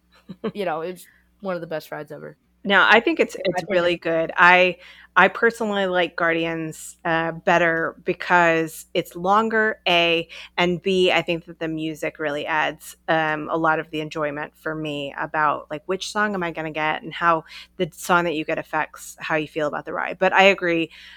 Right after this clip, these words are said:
Speaker 1: Tron is really cool. I think it's, it's a lot of fun. It's just very short, um, and, um, you know, I definitely would continue to ride it with virtual queue. I don't know how many times I will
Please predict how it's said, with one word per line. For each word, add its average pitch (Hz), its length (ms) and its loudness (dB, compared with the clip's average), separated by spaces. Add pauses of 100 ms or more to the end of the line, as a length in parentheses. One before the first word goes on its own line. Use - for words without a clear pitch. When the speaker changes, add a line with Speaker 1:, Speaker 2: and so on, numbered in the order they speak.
(140)
Speaker 1:
Tron 202 280 6
is 180 180 0
really 196 340 2
cool. 170 560 4
I 165 100 -2
think 170 400 -6
it's, - 520 0
it's 175 180 -2
a 175 60 -2
lot 160 240 0
of 160 80 -8
fun. 156 280 0
It's - 160 -8
just 285 180 -6
very 214 180 2
short, 160 560 -2
um, 160 340 2 (500)
and, 180 760 2
um, 165 600 -2 (200)
you 214 120 -2
know, 202 80 2
I 196 80 4
definitely 170 680 -2
would 165 440 -2 (460)
continue 190 460 0
to 160 120 -6
ride 156 240 0
it 156 160 -2
with 165 160 -6
virtual 156 320 -8
queue. 165 280 -4
I 175 160 6
don't 190 160 4
know 175 80 2
how 160 100 -8
many 160 260 -4
times 151 360 -6
I 151 140 2
will 147 340 -2